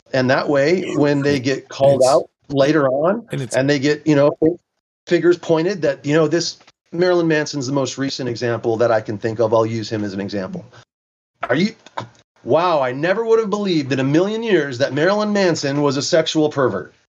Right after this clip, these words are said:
Speaker 1: and an asshole. I never would have guessed. This is not a surprise to me that he was like this.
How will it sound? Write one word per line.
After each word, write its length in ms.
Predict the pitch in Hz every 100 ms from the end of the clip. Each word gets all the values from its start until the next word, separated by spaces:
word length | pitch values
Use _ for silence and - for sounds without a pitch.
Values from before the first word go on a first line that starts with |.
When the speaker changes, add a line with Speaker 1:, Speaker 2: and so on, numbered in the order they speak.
| -
Speaker 1:
and 160 | 139 139
an 60 |
asshole. 480 | 131 117 - 90 82 -
I 80 | 104
never 300 | 117 139 165
would 160 | 170
have 100 | 170
guessed. 400 | 147 127 - - - _ _ _ -
This 160 | 156 156
is 160 | 208
not 160 | 220 233
a 60 | 220
surprise 500 | - 202 190 185 -
to 80 |
me 220 | 107 92 -
that 240 | 120 120
he 200 | 117 -
was 160 | 143 123
like 240 | 143 143
this. 320 | - - 120